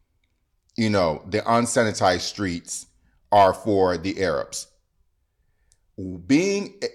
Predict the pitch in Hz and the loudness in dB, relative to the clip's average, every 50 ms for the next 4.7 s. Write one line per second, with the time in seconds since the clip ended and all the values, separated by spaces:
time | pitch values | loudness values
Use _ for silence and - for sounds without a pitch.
0 | - - 123 131 131 120 120 117 131 131 127 123 120 127 156 - - - 131 127 | -8 -8 -6 -4 -2 -2 -4 -2 -2 -2 0 -2 -2 -6 -8 -10 -8 -6 -2 2
1 | 120 143 131 - 131 110 104 131 156 180 185 175 131 110 110 110 113 110 - 101 | 6 6 6 4 2 -2 0 2 2 2 2 0 0 2 2 2 2 0 0 -6
2 | 95 87 - - - - - 95 101 - - - - - - _ _ _ _ _ | -6 -4 -2 -2 -2 -2 0 -2 -2 -4 -4 -8 -14 -18 -18 _ _ _ _ _
3 | _ _ _ _ - 113 113 101 85 110 120 120 120 120 120 139 123 123 - - | _ _ _ _ 0 0 0 0 2 2 4 4 4 4 2 0 -2 -2 0 4
4 | - 113 104 - - - 110 95 92 92 90 - - - | 4 4 4 4 -4 -2 -2 0 0 -2 -4 -8 -8 -8